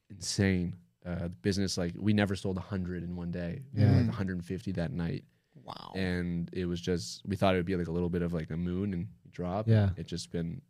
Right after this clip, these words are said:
Speaker 1: it's been propelling ever since. It's really
Speaker 3: Damn. So fucking Dragon's Den really got that fucking power, eh?
Speaker 2: How did you prepare for that, the Dragon's Den? I'm
Speaker 3: <laughs>
Speaker 2: interested.
Speaker 1: Yeah, I mean, it,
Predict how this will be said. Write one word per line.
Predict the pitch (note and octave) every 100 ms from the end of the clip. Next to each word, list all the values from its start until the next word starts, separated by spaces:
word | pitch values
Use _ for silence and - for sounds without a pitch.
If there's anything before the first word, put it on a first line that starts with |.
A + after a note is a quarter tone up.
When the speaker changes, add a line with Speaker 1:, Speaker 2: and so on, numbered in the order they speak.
| _
Speaker 1:
it's | -
been | - E2+
propelling | - - F2 E2+
ever | E2+
since. | E2+ - F2 E2+ -
It's | _ F2+
really | F2+
Speaker 3:
Damn. | A#2 C3 A#2 G2+ G#2+ - _ _ _ -
So | -
fucking | C3 F3 F#3+
Dragon's | C3+ D#3 F3+
Den | F3+ D#3+ B2+
really | E3
got | C#3+ C#3+ E3
that | C3+ C3
fucking | - D3 B2 G#2+
power, | B2 C3 A2+ F2+
eh? | G2+ D#3+
Speaker 2:
How | F3
did | F#3 F#3+
you |
prepare | A3 - F#3+ G3
for | C#3
that, | A2 G2+ G#2+
the | A#2
Dragon's | A2 A#2 G#2+
Den? | A2 G#2 F#2+ -
I'm | B2+
Speaker 3:
<laughs> |
Speaker 2:
interested. | C#3 C#3 B2+ A2 F#2+ F2 F2
Speaker 1:
Yeah, | A#2 B2+ A#2
I | G2+
mean, | G#2 G2+ G2+ - - - - - _ _ -
it, | A#2